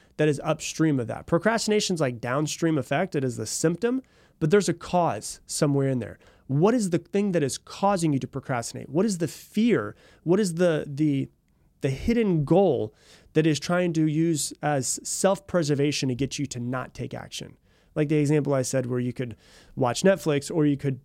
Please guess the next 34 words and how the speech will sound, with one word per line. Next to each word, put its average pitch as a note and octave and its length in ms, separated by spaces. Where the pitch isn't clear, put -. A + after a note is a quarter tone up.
put C#3+ 180
your C3 60
presentation B2 540
together. G#2+ 320
Well, D3+ 160
if C#3+ 120
you're D#3 60
not D#3 140
putting D3+ 180
your C3+ 80
presentation C3 580
together, C3+ 200
even D#3 260
though D#3 80
that C3 180
you A2+ 80
should F3+ 440
and C3 100
you C3 80
need G3+ 220
to, C3 240
and D3 160
you're D3 100
on C3 80
a B2 60
time A#3+ 260
crunch, B2+ 400
there's D3+ 200
some G3+ 280
form D#3+ 280
of D3+ 80
self-preservation C3+ 840
that's A2+ 80
happening. A2 360